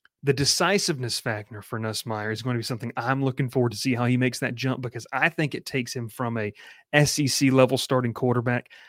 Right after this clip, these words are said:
and a guy that could get you to nine or ten wins. If he unlocks that,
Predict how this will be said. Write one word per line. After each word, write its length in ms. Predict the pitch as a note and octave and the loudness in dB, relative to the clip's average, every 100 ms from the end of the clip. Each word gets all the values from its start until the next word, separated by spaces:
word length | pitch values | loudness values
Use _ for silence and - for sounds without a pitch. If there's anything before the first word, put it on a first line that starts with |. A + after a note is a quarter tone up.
| - | -10
and 100 | B2+ | -8
a 40 | |
guy 180 | A2+ B2 | -4 -4
that 160 | - - | -4 -8
could 140 | A2+ | -6
get 220 | A#2+ A#2+ | -2 0
you 80 | C3 | 0
to 80 | A#2 | 0
nine 280 | A2+ A2 A#2+ | 0 0 0
or 40 | |
ten 260 | A#2+ C#3 B2+ | 0 0 0
wins. 380 | C3 C3 C3+ - _ _ _ _ _ - | 2 0 -2 -8 _ _ _ _ _ -16
If 300 | - - - | -8 -4 0
he 160 | G3+ | 4
unlocks 540 | F3+ C#3 A#2+ B2+ D3+ - | 4 2 0 0 -2 -2
that, 340 | D#3 E3 - | -2 -4 -8